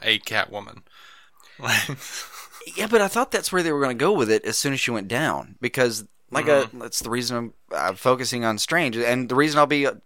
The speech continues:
Speaker 2: a little perplexed if they bring in some character like the Witch or whatever she's gonna be. Like, you already have a character that literally uses animal traits to revive dead bodies. You spent a season on that. Why, why do you need another person that can do that? You just call Strange, you, you bring her
Speaker 1: Uh-huh.
Speaker 2: in, and, and he, you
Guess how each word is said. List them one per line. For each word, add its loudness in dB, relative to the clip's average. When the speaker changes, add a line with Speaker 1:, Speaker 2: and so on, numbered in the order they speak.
Speaker 2:
a 0
little 0
perplexed 0
if -12
they 4
bring 0
in -2
some -4
character 2
like 2
the 0
Witch 2
or 2
whatever 2
she's -6
gonna -8
be. -2
Like, -2
you -2
already 6
have 4
a 0
character 4
that 0
literally 4
uses 0
animal 4
traits 2
to -4
revive 4
dead 4
bodies. 2
You -6
spent -2
a 2
season 2
on -2
that. -10
Why, 4
why 2
do 2
you 2
need 0
another 2
person 0
that -4
can -6
do -2
that? -6
You -6
just -4
call 6
Strange, -4
you, -8
you 0
bring 6
her 8
Speaker 1:
Uh-huh. 8
Speaker 2:
in, -4
and, 0
and -6
he, -4
you -6